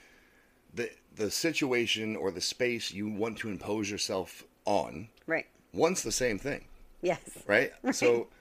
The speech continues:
Speaker 1: we'll take it out of relationship for a minute. Um, and it's funny because I, I was just reminded of another episode,
Speaker 2: Mm-hmm.
Speaker 1: the, the one about the universe isn't happening to you.
Speaker 2: Right.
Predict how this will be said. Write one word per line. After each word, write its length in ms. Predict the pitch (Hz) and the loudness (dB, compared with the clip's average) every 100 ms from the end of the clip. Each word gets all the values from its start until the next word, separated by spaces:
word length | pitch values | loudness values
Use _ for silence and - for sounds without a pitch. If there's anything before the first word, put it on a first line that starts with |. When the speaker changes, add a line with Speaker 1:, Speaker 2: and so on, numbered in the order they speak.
| - - - | -20 -20 -8
Speaker 1:
we'll 100 | - | -2
take 200 | 131 156 | 2 4
it 60 | 147 | 4
out 120 | 139 | 6
of 80 | 131 | 6
relationship 380 | 120 104 110 98 | 6 4 0 -6
for 100 | 95 | -6
a 40 | |
minute. 200 | 85 73 - - - | -6 -8 -14 -10 -2
Um, 340 | 101 95 95 - - | 0 0 -4 -10 -6
and 100 | 117 | -4
it's 160 | 107 | -4
funny 220 | - 143 | -2 0
because 260 | 110 104 101 | 0 0 0
I, 140 | 95 95 | 2 0
I 60 | 90 | -2
was 140 | 98 | -4
just 160 | 98 120 | -2 -2
reminded 260 | 113 107 98 | -2 0 0
of 80 | |
another 260 | 90 95 90 | 0 0 0
episode, 520 | 87 - - 69 64 - - | -2 -4 -8 -6 -8 -14 -8
Speaker 2:
Mm-hmm. 200 | 185 180 170 _ - | -4 -4 -4 _ -4
Speaker 1:
the, 280 | 98 92 85 | 2 2 0
the 80 | 92 | -4
one 200 | 95 98 | 0 2
about 180 | 92 90 | 2 0
the 80 | 92 | -2
universe 380 | 104 98 92 | -2 0 -2
isn't 180 | 95 87 | -4 -6
happening 360 | 85 87 73 69 | -4 -4 -6 -12
to 100 | 71 | -12
you. 140 | 50 - - | -14 -14 -6
Speaker 2:
Right. 420 | 160 185 - | -4 -4 -6